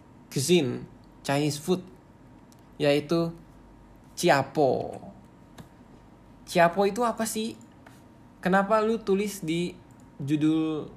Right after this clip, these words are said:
cover podcastnya, Re? Qiapo itu adalah sebuah masakan khas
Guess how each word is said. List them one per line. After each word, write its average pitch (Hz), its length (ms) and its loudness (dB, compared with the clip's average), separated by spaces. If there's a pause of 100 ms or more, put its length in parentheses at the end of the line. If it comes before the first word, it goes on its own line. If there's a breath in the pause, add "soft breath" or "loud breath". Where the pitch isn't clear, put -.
(100)
cover 151 480 -4
podcastnya, 170 720 -6
Re? 147 240 -6 (1300)
Qiapo 151 400 2
itu 160 240 0
adalah 175 480 2 (400 loud breath)
sebuah 139 800 2 (240)
masakan 135 560 0
khas - 440 -4